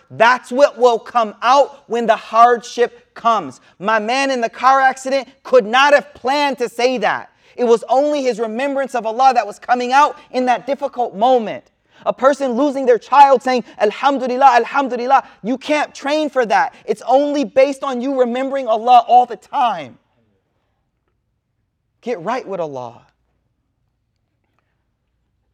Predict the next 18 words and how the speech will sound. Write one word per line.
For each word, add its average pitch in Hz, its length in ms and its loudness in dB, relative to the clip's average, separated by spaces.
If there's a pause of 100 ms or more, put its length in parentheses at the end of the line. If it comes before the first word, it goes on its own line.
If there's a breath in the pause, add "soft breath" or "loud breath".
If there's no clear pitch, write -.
(160)
Dhikr, 220 560 -4 (720)
shukr, 151 640 -8 (800)
and 147 120 -20
speaking 196 640 -14
truth, 180 840 -6 (1080)
which 156 220 -10
gets 175 180 -6
harder 214 600 2 (120)
and 165 140 -8
harder 165 520 0 (140)
and 147 120 -10
harder 143 520 -6 (120)
and 147 100 -12
harder 120 480 -10 (160)
and 135 100 -14
harder 120 480 -10 (160)
and 131 120 -14
harder. 117 480 -12